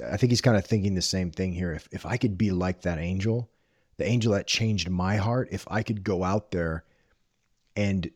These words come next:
change everybody as I was changed with that same power and cry repentance unto every people. And you're like, "Okay, this is starting off good." He's, he seems like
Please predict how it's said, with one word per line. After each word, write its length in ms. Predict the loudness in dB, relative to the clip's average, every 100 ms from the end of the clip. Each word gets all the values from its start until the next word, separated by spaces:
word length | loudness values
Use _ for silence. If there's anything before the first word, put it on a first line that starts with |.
| _ _ _
change 560 | 0 2 2 2 2 0
everybody 760 | 0 0 0 0 0 2 0
as 140 | -2 -2
I 180 | 0
was 240 | 0 -2 -4
changed 480 | -6 -10 -12 -10 -4
with 160 | -2
that 180 | -2 -2
same 440 | 0 2 0 0
power 520 | -2 -4 -4 -4 -10 -20 _ _ _ -2
and 160 | -2
cry 220 | 2 2
repentance 760 | 4 2 2 2 2 2 0 0
unto 200 | -4 -4 -6
every 400 | -2 0 2 0
people. 500 | 0 -4 -4 -8 -12
And 100 | -10
you're 100 | -8
like, 140 | -2
"Okay, 340 | -2 2 0 0 -2
this 220 | -6 -4
is 280 | -4 -6 -8 _ -20 -10
starting 400 | 4 12 12 12
off 320 | 12 6 2 -2
good." 300 | 2 4 2
He's, 500 | 2 2 2 -2 -4
he 120 | -2 0
seems 420 | 4 6 6 6
like 480 | 6 6 2 0